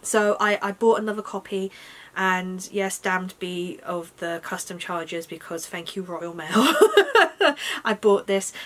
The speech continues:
So this is going to be the third prize. So it is signed, like I said. It comes with a poster. It's in the,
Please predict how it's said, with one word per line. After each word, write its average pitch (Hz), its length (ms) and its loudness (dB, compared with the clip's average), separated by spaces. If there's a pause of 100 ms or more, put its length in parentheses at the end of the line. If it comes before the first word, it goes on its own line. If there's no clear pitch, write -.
So 202 160 2
this 233 360 2
is 202 300 2
going 190 280 -4
to 185 120 -10
be 175 300 -8
the 196 80 -14
third 185 420 -10
prize. 180 320 -8
So 196 180 0
it 214 180 4
is 240 180 0
signed, 208 320 0
like 202 180 -6
I 226 60 -4
said. 185 340 -8 (160)
It 208 40 -8
comes 285 220 0
with 320 120 0
a - 20 -6
poster. - 480 -2
It's - 300 -2
in 277 300 2
the, 262 280 -2